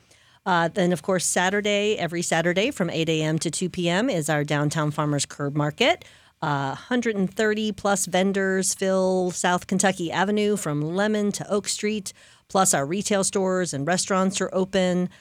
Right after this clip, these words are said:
Uh, so there's a lot of great finds and great shopping to be done every week at the farmers market. And then after the farmers market this Saturday, February tenth, is the Valentine Night Market.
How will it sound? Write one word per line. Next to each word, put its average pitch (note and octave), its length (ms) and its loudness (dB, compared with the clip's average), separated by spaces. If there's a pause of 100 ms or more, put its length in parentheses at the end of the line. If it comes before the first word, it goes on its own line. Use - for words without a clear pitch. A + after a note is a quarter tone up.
(200)
Uh, D3+ 220 0
so E3 100 -2
there's D3 200 -2
a D#3 40 -2
lot D#3+ 240 0
of D#3+ 80 -2
great D#3 320 -4
finds E3 640 0
and C#3+ 420 -2
great D3+ 240 -2
shopping D3+ 460 0
to D3 140 -2
be D3 120 -2
done D3 460 0
every G3 340 -2
week D3 320 -8
at D3+ 120 -8
the D3 80 -10
farmers G#3+ 360 0
market. G#3+ 420 0 (920)
And F3 100 2
then F3+ 200 2
after C4 320 2
the A3 80 0
farmers F#3 360 0
market E3+ 360 -2
this E3 160 0
Saturday, F3 760 0 (320)
February D#3+ 460 0
tenth, G3+ 460 -2 (260)
is E3 240 0
the D#3 160 -2
Valentine F3 840 0
Night D#3 240 -2
Market. D3 460 -6